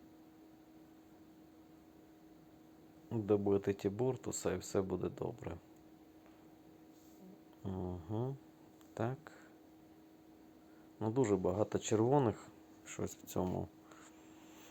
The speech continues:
бою, але, м, добре, що впорались. Так, топ один навіть зайшли, оборону дивитись можна, не дивитись, рейтинг вісімсот шістдесят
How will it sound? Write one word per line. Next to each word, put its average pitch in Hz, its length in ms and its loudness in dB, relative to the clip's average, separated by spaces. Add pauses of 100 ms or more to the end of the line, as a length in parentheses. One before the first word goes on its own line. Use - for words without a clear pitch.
(140)
бою, 98 540 0
але, 104 480 0 (280)
м, 123 300 4
добре, 123 380 10
що 107 440 4 (720)
впорались. 90 680 -2
Так, - 320 0
топ 143 240 4
один 104 300 2
навіть 127 240 2
зайшли, 107 360 0
оборону 104 420 6
дивитись 98 720 0
можна, 95 460 2
не 98 180 0
дивитись, 120 720 0
рейтинг 98 540 2 (600)
вісімсот 113 580 -2
шістдесят 107 440 -2